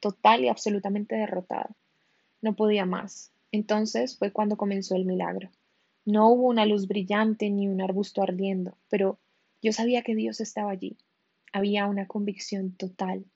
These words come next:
en la voz de Pat. La vida de Pat no cambió inmediatamente. De hecho, continuó bebiendo las siguientes tres semanas. Durante ese tiempo, la sensación de aquella noche permaneció con él y finalmente lo empujó a ingresar a un centro de rehabilitación.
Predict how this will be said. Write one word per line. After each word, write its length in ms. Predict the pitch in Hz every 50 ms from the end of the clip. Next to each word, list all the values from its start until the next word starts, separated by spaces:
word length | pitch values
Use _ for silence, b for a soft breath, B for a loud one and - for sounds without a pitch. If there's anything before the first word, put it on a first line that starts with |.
| _ -
en 140 | - 196 196
la 100 | 190 185
voz 180 | 180 180 180 185
de 120 | 190 190
Pat. 280 | 190 - 175 - _ - _ _ _ _ _ _ _ _ _ _ _ _ _ _ _ - B B B B B B B B B B B -
La 120 | 226 214
vida 240 | 220 262 285 320 349
de 100 | 349 302
Pat 380 | - - 208 196 233 320 - - -
no 180 | - 220 214 208
cambió 280 | - 220 220 214 214 208
inmediatamente. 760 | 202 202 196 196 185 185 185 202 254 294 247 190 180 185
De 220 | 185 185 202 214 226
hecho, 200 | 240 - - 320
continuó 400 | 349 294 262 226 214 202 190 185
bebiendo 500 | 185 190 196 208 214 214 202 196 226 254
las 200 | - 220 202 -
siguientes 380 | - 196 196 185 - 190 185 -
tres 180 | - 226 196
semanas. 500 | - 196 226 247 214 214 208 _ - - _ _ _ _ _ _ _ _ _ _ -
Durante 300 | - 214 214 208 208 208
ese 140 | 196 - 233
tiempo, 360 | - - 277 269 240 226 247
la 120 | 262 254 233
sensación 420 | 233 220 220 214 214 - 208 196
de 60 | 190
aquella 260 | 190 190 220 214 233
noche 280 | 226 226 220 220 - 247
permaneció 560 | - 247 226 208 202 190 190 185 - 185 180
con 140 | - 190 202
él 200 | 214 196 208 - _ -
y 100 | 226 220
finalmente 640 | - 220 208 208 202 202 202 202 208 214 - 240 240
lo 100 | 247 233
empujó 500 | 220 214 - 202 196 - - 208 214 233
a 80 | 240
ingresar 420 | 233 226 208 - 208 - - 196 185
a 40 | 180
un 100 | 190 185
centro 360 | - 196 190 185 - - 190
de 80 | 190
rehabilitación. 800 | 185 - 185 180 175 180 175 175 180 - - 185 - - - -